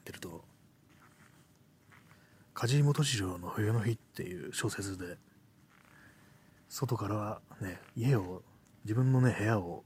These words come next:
見て、下宿を見ていて、あそこの中に死にかけている人間がいたとしても、誰も気づかないんだっていうようなことを思って、すごく暗い気持ちになるっていうような、そういうようなくだりがあったのを思い出してますね。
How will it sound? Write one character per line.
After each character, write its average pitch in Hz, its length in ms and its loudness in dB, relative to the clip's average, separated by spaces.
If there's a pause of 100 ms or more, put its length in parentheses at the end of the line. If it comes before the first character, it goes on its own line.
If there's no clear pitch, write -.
見 104 100 -4
て、 92 100 -10 (140)
下 107 100 2
宿 - 220 0
を 110 40 2
見 107 120 0
て 98 100 -6
い 87 80 -8
て、 - 240 -10 (600)
あ 107 120 -6
そ 131 120 0
こ 127 100 2
の 127 120 4
中 127 220 0
に 87 340 -10 (200)
死 - 160 0
に 131 80 4
か 131 120 -2
け 127 100 0
て - 100 -2
い 92 40 -2
る 90 100 -2
人 98 240 0
間 104 160 0
が 98 80 -2
い 95 60 -4
た 104 80 -6
と - 100 -12
し - 140 -4
て 95 80 -4
も、 90 200 -8 (680)
誰 101 120 -4
も 95 120 -4
気 - 100 -4
づ 107 80 0
か 107 80 2
な 101 100 0
い 92 40 -4
ん - 20 -6
だ 85 80 -12
っ 82 40 -16
て - 120 -18
い 95 80 -8
う 87 40 -8
よ 87 60 -12
う 87 40 -10
な 87 180 -10
こ - 140 -10
と 101 100 -4
を - 20 -4
思 92 140 -6
っ 95 40 -10
て、 - 180 -14
す - 120 -2
ご 110 80 0
く - 120 -10
暗 113 200 0
い 104 40 0
気 107 100 -4
持 107 60 0
ち 104 80 0
に 104 60 0
な 98 80 -2
る 92 80 -6
っ - 20 -8
て - 120 -12
い 90 40 -8
う 87 40 -10
よ 85 40 -12
う - 20 -14
な、 85 60 -12
そ 107 120 -4
う 101 40 0
い 101 60 2
う 98 40 2
よ 98 80 -2
う - 20 -10
な 82 160 -14 (840)
く - 80 0
だ 101 80 2
り 104 100 2
が 90 100 -4
あ 87 40 -8
っ - 40 -10
た - 320 -16 (760)
の 90 80 -8
を 90 40 -6
思 90 220 -4
い - 20 -4
出 92 120 -4
し - 100 -2
て - 60 -12
ま 92 100 -16
す - 120 -12
ね。 85 80 -16